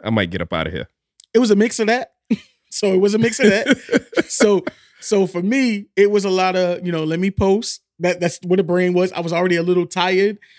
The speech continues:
Speaker 2: from just fighting sickness and, and flying and, and drive. Like, I just had a whirlwind of travel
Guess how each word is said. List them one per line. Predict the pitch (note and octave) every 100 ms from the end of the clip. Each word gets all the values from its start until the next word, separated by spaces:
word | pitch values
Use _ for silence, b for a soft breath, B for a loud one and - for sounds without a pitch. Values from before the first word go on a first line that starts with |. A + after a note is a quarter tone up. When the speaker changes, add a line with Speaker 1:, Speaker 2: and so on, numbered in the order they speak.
| b
Speaker 2:
from | - E3+ D#3+
just | E3 D3 - _ F3 _ _
fighting | - F#3 F3 F3 E3+ E3 -
sickness | - G#3 - F#3+ F#3 F3 -
and, | C#3 B2+
and | C3+
flying | - F3 F#3+ F3+ F3 E3+ E3
and, | C3 A#2+
and | C3 A#2+
drive. | E3+ F3 E3
Like, | F3 E3+
I | E3+ G3 F3+ F3
just | G3+
had | G3+ F#3 E3 b b _
a | D3+
whirlwind | D3 F#3+ F#3+ F3 F3
of | D3
travel | G3+ G3 G3 G3